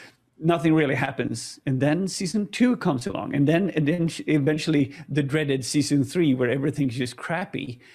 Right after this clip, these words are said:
But then season four drops and they introduce new characters. But you already know the base characters,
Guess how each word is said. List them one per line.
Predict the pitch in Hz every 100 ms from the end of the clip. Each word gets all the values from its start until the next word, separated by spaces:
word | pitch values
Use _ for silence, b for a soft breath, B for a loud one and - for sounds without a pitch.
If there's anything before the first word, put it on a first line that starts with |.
| B 160
But | 143 151 143
then | 160 175
season | 226 - 233 170
four | 170 - 147 254 285
drops | 160 120 90 - - -
and | 170
they | 190
introduce | - 185 196 170 160 156
new | 151 190 294
characters. | - 143 151 - - - B 143
But | 131
you | 147 269
already | 285 247 208 180 151
know | 139 180 320 320
the | 143
base | 131 165 302 339 -
characters, | - 127 117 131 170